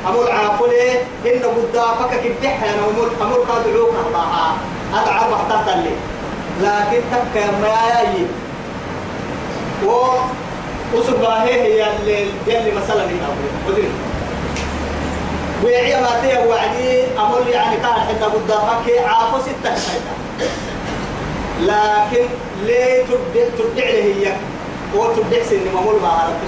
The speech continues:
سبحانه وتعالى. ما هذا تبوتك كي؟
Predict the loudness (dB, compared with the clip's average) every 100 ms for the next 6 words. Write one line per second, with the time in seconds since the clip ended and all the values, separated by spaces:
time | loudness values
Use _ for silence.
0 | -6 -4 -2 -2 -2 -4 -2 -2 -4 -4
1 | -6 -6 -6 -6 -6 -6 -6 -6 -6 -6
2 | -6 -2 0 2 2 2 0 2 2 0
3 | 0 0 0 2